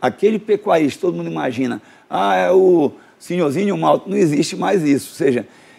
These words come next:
é, são famílias de pecuaristas. E essas famílias de pecuaristas têm melhorado muito seus índices de produtividade.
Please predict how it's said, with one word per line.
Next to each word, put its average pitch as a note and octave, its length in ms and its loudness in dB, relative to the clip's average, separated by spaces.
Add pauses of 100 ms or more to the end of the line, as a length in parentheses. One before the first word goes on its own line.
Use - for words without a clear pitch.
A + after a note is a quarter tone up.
(180)
é, C#3+ 380 4
são F#3 320 -2 (580)
famílias G#3+ 800 0 (360)
de D#3 160 -6
pecuaristas. F3 760 -2 (320)
E C4 140 4
essas G#3+ 240 -2
famílias C#3+ 400 0
de C3 60 -2
pecuaristas C3+ 760 0 (380)
têm D#3 360 0 (100)
melhorado D3 680 0
muito D3+ 480 -4
seus C#3+ 280 -2
índices D3 260 -6
de - 60 -20
produtividade. C#3+ 760 -6